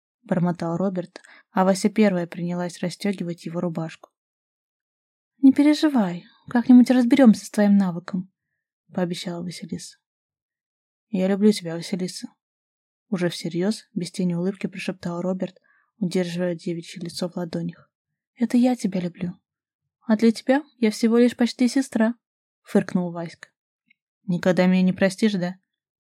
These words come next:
нахмурился Роберт. «Почему же?» рассмеялась девушка. «Женишься на мне, тогда прощу». «Говорила», рассмеялся Роберт, подхватил Василису на руки и закружил. А позже, когда одетая в его рубашку Василиса хлопотала на кухне, заваривая чай,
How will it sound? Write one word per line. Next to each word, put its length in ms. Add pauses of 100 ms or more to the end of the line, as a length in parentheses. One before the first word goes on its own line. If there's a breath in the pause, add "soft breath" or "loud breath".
(140)
нахмурился 600
Роберт. 420 (720)
«Почему 440
же?» 180 (240)
рассмеялась 540
девушка. 420 (240)
«Женишься 520
на 120
мне, 240
тогда 280
прощу». 520 (880)
«Говорила», 760 (520)
рассмеялся 640
Роберт, 360
подхватил 540
Василису 520
на 160
руки 380
и 80
закружил. 580 (1080)
А 120
позже, 340
когда 260
одетая 380
в 40
его 280
рубашку 460
Василиса 460
хлопотала 520
на 160
кухне, 360
заваривая 500
чай, 300